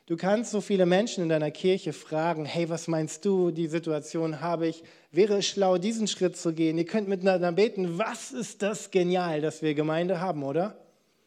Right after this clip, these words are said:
Ja, da kam ein Amen, glaub ich, ne? Das hätten auch mehr sein dürfen. Super.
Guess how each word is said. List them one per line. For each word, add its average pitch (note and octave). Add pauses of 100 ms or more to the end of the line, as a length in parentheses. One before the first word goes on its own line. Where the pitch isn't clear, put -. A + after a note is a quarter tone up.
(1500)
Ja, E3+
da F3+
kam G3+
ein F3+
Amen, F3
glaub B2+
ich, -
ne? B3+ (1120)
Das D3+
hätten E3
auch D3
mehr A3+
sein C#3+
dürfen. A#2 (2500)
Super. D3+